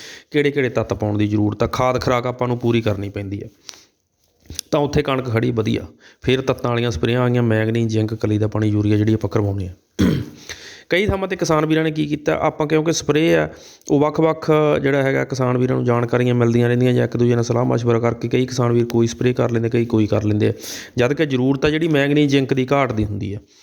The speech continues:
ਮਤਲਬ ਉਹੀ ਆਪਾਂ ਪੂਰੀ ਕਰਨੀ ਹੁੰਦੀ, ਉਹੀ ਸਪਰੇਆਂ ਆਪਾਂ ਕਰਨੀਆਂ ਹੁੰਦੀਆਂ ਦੋ ਤਿੰਨ। ਕਈ ਕਿਸਾਨ ਵੀਰ ਕੀ ਕਰਦੇ ਕਿ ਉਹਦੇ ਵਿੱਚ ਕਦੇ ਮੈਂਗਨੀਜ਼ ਦੀ ਥਾਂ 'ਤੇ ਮੈਗਨੀਸ਼ੀਅਮ ਪਾ ਲੈਂਦੇ ਆ,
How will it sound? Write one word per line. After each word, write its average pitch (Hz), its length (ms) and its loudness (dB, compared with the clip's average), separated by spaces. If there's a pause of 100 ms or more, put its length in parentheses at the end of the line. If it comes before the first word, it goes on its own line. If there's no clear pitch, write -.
(260)
ਮਤਲਬ 135 260 2
ਉਹੀ 170 320 4
ਆਪਾਂ 165 200 -2
ਪੂਰੀ 143 240 0
ਕਰਨੀ 123 260 0
ਹੁੰਦੀ, 156 240 2
ਉਹੀ 185 280 4
ਸਪਰੇਆਂ 110 320 0
ਆਪਾਂ 120 180 -2
ਕਰਨੀਆਂ 110 280 -2
ਹੁੰਦੀਆਂ 113 200 0
ਦੋ 110 160 -2
ਤਿੰਨ। 113 200 -2 (380)
ਕਈ 180 140 2
ਕਿਸਾਨ 180 260 0
ਵੀਰ 175 120 2
ਕੀ 175 120 -2
ਕਰਦੇ 160 280 0
ਕਿ 170 80 -2
ਉਹਦੇ 170 280 4
ਵਿੱਚ 165 260 2
ਕਦੇ 156 580 2 (340)
ਮੈਂਗਨੀਜ਼ 139 400 2
ਦੀ 147 100 -4
ਥਾਂ 147 120 2
'ਤੇ 143 80 2
ਮੈਗਨੀਸ਼ੀਅਮ 120 480 2
ਪਾ 139 140 2
ਲੈਂਦੇ 127 300 2
ਆ, 127 100 0